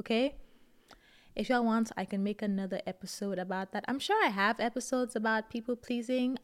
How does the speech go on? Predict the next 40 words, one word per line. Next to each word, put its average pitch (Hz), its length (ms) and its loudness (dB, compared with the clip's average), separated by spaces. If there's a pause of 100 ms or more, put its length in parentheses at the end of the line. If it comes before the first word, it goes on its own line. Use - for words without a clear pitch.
I 208 220 0
will 208 380 0
leave 208 300 -2
them 247 180 0
in 226 100 2
the 208 100 0
description 180 800 -8
because 185 380 -8
I'm 180 160 -4 (100)
pretty 277 200 -2
sure 226 160 -4
I've, 185 180 -4 (180)
I've 180 140 -4
made 180 220 -4
other 170 240 -6 (180)
episodes. 190 460 -4
I - 100 -4
just 180 160 -8
can't 175 300 -8
think 175 200 -4
about 180 320 -8
it. - 220 -10 (400)
But 196 400 0 (140)
yeah, 226 440 4
uh, - 60 0
uh, 226 160 2
the 220 140 -2
thing 262 240 2
is, 247 180 2
the 214 140 0
judgment 220 500 -2
and 247 160 -2
criticism 220 720 -2
that 202 200 -6
comes 202 300 -4
from 196 220 -4
success, 202 640 -6
from 180 300 -6
rising 190 540 -2
up 196 260 -4